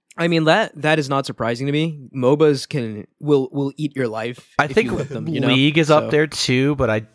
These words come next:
Speaker 2: don't have a way to check it.
Speaker 1: Shout out to my cousin, who I think, uh, I've said this on the podcast before, probably without his consent, but he has, uh, put over one actual year of his life into League.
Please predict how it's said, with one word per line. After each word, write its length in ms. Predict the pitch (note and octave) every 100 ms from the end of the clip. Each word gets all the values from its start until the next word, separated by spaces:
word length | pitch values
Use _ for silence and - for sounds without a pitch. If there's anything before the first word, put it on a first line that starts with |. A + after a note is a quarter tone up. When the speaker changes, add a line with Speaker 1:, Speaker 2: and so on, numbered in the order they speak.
| _ -
Speaker 2:
don't 300 | A#2+ C3 B2
have 280 | A#2+ A#2
a 120 | E2 G#2+
way 440 | G2+ G2+ G#2 G#2+
to 340 | - - G2 F#2+
check 1300 | - - - - - - - G2+ G2 G2 F#2+ F#2 G2
it. 380 | E2 D#2+ A1 - _ _
Speaker 1:
Shout 300 | - C#3+ C#3+
out 60 | D3
to 60 | D3+
my 120 | C3
cousin, 560 | D3 C3 C#3+ D#3+ E3 - -
who 280 | D3 C3 B2+
I 100 | A#2+
think, 280 | D3 D3 C#3+
uh, 240 | B2 A#2+
I've 160 | F2 A#2+
said 160 | - A#2+
this 140 | A#2
on 60 | A2+
the 60 | G#2
podcast 460 | A2 A2+ G#2+ A2
before, 280 | A2+ - A2+
probably 360 | - A2 G#2 G#2
without 260 | G#2+ A2+ A2
his 100 | A2
consent, 420 | G#2+ B2 C#3 D3
but 160 | A#2 - - _ _ _
he 280 | - D#3+ E3+
has, 420 | D3 C3 B2 A#2
uh, 320 | B2 A#2+ A#2+ A#2
put 220 | D#3 D3
over 260 | D#3 D3 D3
one 520 | B2+ C#3+ D3+ D#3 D3+ -
actual 500 | B2+ C3+ - D#3+ D#3+
year 320 | C#3+ C3+ F3+
of 120 | C#3 A#2+
his 180 | A2
life 320 | B2 D3 F#2 F2+
into 200 | G2+ G#2+
League. 380 | A2 G2 -